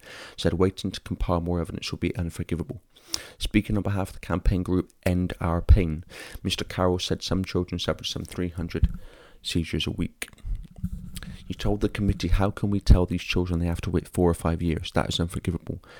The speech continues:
These prescriptions can and should be written now." The article goes on. Families of children with severe epilepsy handed a petition with five hundred seventy-eight thousand signatures to ten Downing Street calling for the guidance on prescribing medicinal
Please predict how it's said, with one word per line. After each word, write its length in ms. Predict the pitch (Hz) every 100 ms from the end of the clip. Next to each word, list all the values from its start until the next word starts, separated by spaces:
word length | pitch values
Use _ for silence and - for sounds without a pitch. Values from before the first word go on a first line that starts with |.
| - -
These 140 | 95
prescriptions 720 | - 98 - - 87 - - -
can 380 | - 95 90 -
and 120 | 85
should 320 | - - 107
be 120 | -
written 340 | 80 87 - 82
now." 280 | 85 76 80 - - - - - _ -
The 100 | 92
article 320 | 90 - -
goes 200 | 90 85
on. 160 | 82 78 - - - - -
Families 380 | - 120 127 123
of 80 | -
children 380 | - 92 92 85
with 100 | 87
severe 320 | - 82 90
epilepsy 480 | 87 - 80 - 85
handed 320 | 85 87 -
a 40 |
petition 440 | - - 104 - 90
with 140 | 78
five 300 | - 95 98
hundred 300 | 104 98 87
seventy-eight 500 | - 87 - - 87
thousand 400 | - 85 90 92
signatures 480 | 85 85 82 - 80
to 120 | - -
ten 200 | 87 87
Downing 280 | 82 82
Street 280 | 80 - -
calling 300 | - 82 87
for 100 | -
the 120 | - -
guidance 380 | 80 87 - -
on 80 |
prescribing 580 | 73 73 - 82 82 87
medicinal 560 | 87 - - - 87